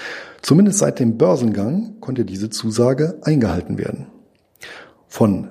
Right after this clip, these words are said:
zweitausendzwölf bis zweitausendsiebzehn stieg die Dividende aufs Jahr gerechnet von eins Komma drei acht auf eins Komma acht sieben kanadische Dollar beziehungsweise sechs Komma drei Prozent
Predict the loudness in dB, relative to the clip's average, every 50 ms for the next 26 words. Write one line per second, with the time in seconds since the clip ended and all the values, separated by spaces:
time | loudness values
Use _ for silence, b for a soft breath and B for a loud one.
0 | -16 -10 -8 -8 -6 -6 -6 -8 -8 -6 -6 -2 2 4 4 4 4 0 -2 -6
1 | -8 -6 -6 -6 -6 -8 -8 -8 -6 -6 -6 -6 -8 -8 -6 -6 -6 -6 -6 -4
2 | -2 0 2 2 2 0 -2 -4 0 2 2 2 2 0 -2 -4 -4 -4 -4 -6
3 | -6 -4 -2 -2 0 2 2 0 0 -2 -4 -8 -8 -8 -6 -6 -4 -4 -4 -4
4 | -4 -4 -4 -4 -2 -2 -4 -4 -4 -10 B B B B B B B _ 0 2
5 | 2 4 2 0 -6 -14 -20 -20 _ -6 -4 -2 -2 -2 -4 -6 -6 -6 -4 -4
6 | -6 -6 -8 -8 -6 -4 -4 -2 -2 0 -2 -2 -4 -8 -2 2 2 2 2 2
7 | -2 -4 -2 -2 -2 -4 -4 -4 -4 -4 -4 -6 -8 -10 -10 -8 -4 0 0 0
8 | 0 0 -4 -10 -18 -16 -6 -4 -2 -2 0 0 0 0 0 0 0 2 4 4
9 | 4 2 0 -2 -6 -4 -4 -4 -2 -2 -2 0 0 0 -2 -2 -2 0 0 0
10 | 0 0 0 0 -2 -4 B B B B B B B B B B -4 -4 -2 -2
11 | -4 -4 -2 0 0 0 0 -2 -4 -6 -6 -6 -8 -10 -12 -10 -4 -2 -2 0
12 | 0 0 0 0 -2 -6 -8